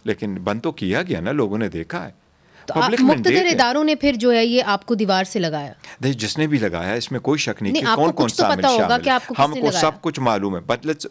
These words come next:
Speaker 1: put it this way, जिसने लगाया इस वक्त तक, आवाम ने सपोर्ट करके रेस्क्यू करवाया।
Speaker 2: हम्म।
Speaker 1: ये चाह रहे थे इनको अलग कराओ, पाँच दिन में तीन सजाएं दे दो, चौदह साल की, दस साल की, सात साल की,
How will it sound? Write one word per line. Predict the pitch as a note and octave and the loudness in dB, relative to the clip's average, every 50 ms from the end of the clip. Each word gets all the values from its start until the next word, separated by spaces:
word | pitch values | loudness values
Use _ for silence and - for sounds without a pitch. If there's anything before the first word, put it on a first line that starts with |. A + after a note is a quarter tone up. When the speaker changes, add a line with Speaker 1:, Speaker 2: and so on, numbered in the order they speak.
| C3 _ - | -12 _ -6
Speaker 1:
put | D3+ D3+ | -2 -2
it | D#3 B2+ | -2 -2
this | A2 G#2 - | -2 -4 -4
way, | - F2+ E2 - _ _ - _ _ _ _ _ _ _ _ _ | -4 -12 -12 -14 _ _ -20 _ _ _ _ _ _ _ _ _
जिसने | B2 A2+ E3 F3+ F3 - G3 F#3 | 0 2 2 2 2 2 0 2
लगाया | E3 C3+ G2+ G#2 G2 F#2+ F#2 | 2 2 2 0 0 0 -2
इस | - G#2+ - - | -2 -4 -4 -2
वक्त | G#2 F2 - - - | -2 -2 -2 -6 -14
तक, | F#2 - _ - _ _ - - _ | -16 -16 _ -20 _ _ -20 -6 _
आवाम | B2+ B2+ C#3+ E3 F3 | 2 2 4 2 2
ने | D#3+ C#3+ C3+ | 2 0 0
सपोर्ट | C3 - C3 - C3 B2 A2 | 0 -2 -2 0 0 0 2
करके | - B2 G#2 - - G#2+ | 0 -4 -4 -2 -4 -4
रेस्क्यू | G2 F#2 - - - F#2+ | -2 -2 -2 -4 -4 -8
करवाया। | - - F#2+ - C#2+ - - - - - _ _ _ _ _ _ - | -8 -8 -10 -10 -10 -12 -14 -16 -18 -20 _ _ _ _ _ _ -6
Speaker 2:
हम्म। | A3 G3+ - - - - | -6 -6 -6 -10 -10 0
Speaker 1:
ये | A#2 C3 D#3+ | 2 2 2
चाह | D3 D#3 D3 C#3 | 4 2 2 2
रहे | C#3+ D3 D3 | 2 0 0
थे | D3 D3+ D3+ D3 | 0 0 0 0
इनको | B2+ A#2+ G#2+ B2+ | 0 -2 -2 0
अलग | - A#2+ A#2 C3 B2+ | 0 2 0 0 -2
कराओ, | - C3 A2+ G2+ G#2 - _ _ _ _ _ _ _ | -2 -6 -6 -6 -10 -12 _ _ _ _ _ _ _
पाँच | D#3 D#3 E3 E3 | 2 2 2 2
दिन | D3+ C3 C#3 C#3+ | 0 -2 -2 0
में | C#3+ C3+ B2+ | 0 -2 -2
तीन | A#2 C3+ C3 B2+ | -2 -2 -4 -2
सजाएं | - - G#2+ F#2 A2 A2 B2 C3 | -2 -4 -2 -2 -2 -2 -2 -4
दे | A#2+ A2 G2+ | -4 -6 -6
दो, | F#2 F2+ - _ _ - _ _ - | -6 -8 -14 _ _ -20 _ _ 0
चौदह | D3+ D3+ D3+ C#3 | 0 0 0 -2
साल | C3 - C3 A2+ G#2+ | -4 0 0 0 -2
की, | F#2+ G#2 G#2 | -2 -6 -8
दस | F2+ - B2 C3+ - - | -2 -2 -2 -2 -2 -4
साल | - A#2+ G#2+ F#2+ | -2 -2 -4 -4
की, | F2+ - F#2 | -6 -8 -8
सात | D#2+ - - C3 C3+ C3+ C3+ | -6 -2 -2 0 -2 -2 -2
साल | - - G2 F#2 | -2 -2 -2 -4
की, | F2+ - - F2+ | -4 -10 -14 -14